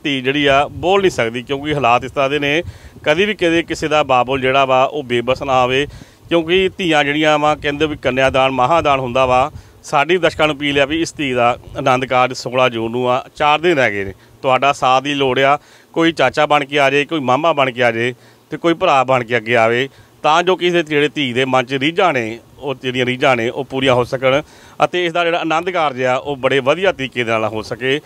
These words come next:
ਕਿਉਂਕਿ ਹਰ ਇੱਕ ਧੀ ਦਾ ਆਨੰਦ ਕਾਰਜ, ਹਰ ਇੱਕ ਧੀ ਦਾ ਚਾਅ ਹੁੰਦਾ ਵੀ ਉਸ ਦਾ ਜਿਹੜਾ ਵਿਆਹ ਵਾ, ਵਧੀਆ ਘਰ ਹੋਵੇ, ਉਸ ਦੇ ਵਿਆਹ 'ਤੇ ਸੋਹਣੀਆਂ ਰੌਣਕਾਂ ਲੱਗਣ, ਰੋਟੀ ਪਾਣੀ ਸੋਹਣਾ ਅਰੇਂਜਮੈਂਟ ਹੋਵੇ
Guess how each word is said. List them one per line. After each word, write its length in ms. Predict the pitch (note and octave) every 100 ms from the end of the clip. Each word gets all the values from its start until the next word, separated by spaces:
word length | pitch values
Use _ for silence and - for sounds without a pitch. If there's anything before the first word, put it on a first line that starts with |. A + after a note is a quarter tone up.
| - - - -
ਕਿਉਂਕਿ 220 | D#3+ E3
ਹਰ 140 | D#3+
ਇੱਕ 140 | F3 F3
ਧੀ 140 | F#3
ਦਾ 80 | D3+
ਆਨੰਦ 260 | D3+ C#3+ C#3
ਕਾਰਜ, 320 | D3 C#3+ C#3+
ਹਰ 120 | D3
ਇੱਕ 120 | E3+
ਧੀ 120 | E3+
ਦਾ 160 | C#3+ D3
ਚਾਅ 280 | - C#3+ D#3
ਹੁੰਦਾ 400 | D#3+ C#3 C3+ D3 - - _
ਵੀ 60 | F3+
ਉਸ 100 | F3+
ਦਾ 100 | E3+
ਜਿਹੜਾ 180 | E3 E3
ਵਿਆਹ 340 | C#3+ D3 D3+
ਵਾ, 320 | D3 C#3+ D#3 D3+
ਵਧੀਆ 360 | B2+ D#3 G3+ G3
ਘਰ 220 | D3+ C#3+
ਹੋਵੇ, 340 | C3 C#3 C#3+
ਉਸ 180 | D3 C#3
ਦੇ 120 | D3+
ਵਿਆਹ 260 | C3 B2+ B2+
'ਤੇ 220 | C3 C#3
ਸੋਹਣੀਆਂ 380 | - C3 F#3 E3
ਰੌਣਕਾਂ 300 | C3 B2 B2+
ਲੱਗਣ, 320 | C3 B2+ C#3+
ਰੋਟੀ 280 | C3 A#2+ C3
ਪਾਣੀ 280 | C3+ B2+ C3
ਸੋਹਣਾ 220 | D#3+ F#3
ਅਰੇਂਜਮੈਂਟ 380 | C#3 C3 B2+ A#2+
ਹੋਵੇ 360 | B2+ C3+ C3